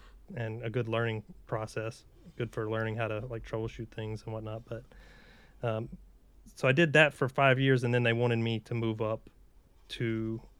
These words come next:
Atlanta to the corporate office. And so that's what I did. I ended up moving up,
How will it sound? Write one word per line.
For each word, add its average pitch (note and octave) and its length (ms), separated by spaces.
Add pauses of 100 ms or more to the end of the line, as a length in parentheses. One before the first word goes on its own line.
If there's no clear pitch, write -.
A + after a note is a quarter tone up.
Atlanta A2+ 640
to - 100
the A#2 60
corporate A2+ 360
office. G#2+ 640 (720)
And A#2 120
so G#2+ 280
that's A2+ 180
what A2 100
I G#2+ 60
did. A2 280
I A2 180
ended A2 180
up A2 100
moving A2 300
up, A2 120